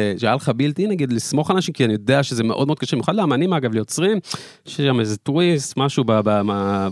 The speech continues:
בסיפור של החיים, תמיד יש איזה עניין עם טראסט, עם לסמוך על, אתה במהות שלך, אם אתה לא תסמוך על אנשים, אתה לא תהיה, אתה יודע, יודע שאתה יכול לשחרר את זה, אתה יכול להיכנס לפוביות, הזיה,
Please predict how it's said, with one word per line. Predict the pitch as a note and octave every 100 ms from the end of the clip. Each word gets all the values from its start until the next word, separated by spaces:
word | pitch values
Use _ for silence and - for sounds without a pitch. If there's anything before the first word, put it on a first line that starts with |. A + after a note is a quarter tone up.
| F#2+
בסיפור | G2 G2+ G2 F#2+ F#2 - - C#3+
של | C#3+ A#2+
החיים, | C3 D3
תמיד | D3+ A#2+ C3
יש | A2+
איזה | A2
עניין | A2+ C#3
עם | A2
טראסט, | - C3 B2+ - A2
עם | G2+ G2+
לסמוך | - B2 C#3 C3
על, | G#2 - - - _ -
אתה | A#2 D#3
במהות | F3 E3+ C#3 G3
שלך, | - A3 A3+ B3 - _ _ -
אם | F#3
אתה | F#3+
לא | E3
תסמוך | E3+ D3 - F3+ E3+
על | D#3+
אנשים, | C3+ C3 D#3 C3
אתה | A2+
לא | A#2
תהיה, | C3 B2 A2+
אתה | G#2 G#2+
יודע, | A2 G2+
יודע | G2 G#2 G2+ C3+
שאתה | C3+
יכול | A#2 C3
לשחרר | A2+ C#3+ D#3
את |
זה, | C#3+
אתה | A2
יכול | C3+
להיכנס | B2 C3
לפוביות, | B2+ - D3 D3 D3+ B2+
הזיה, | G#2+ A#2 B2+ D#3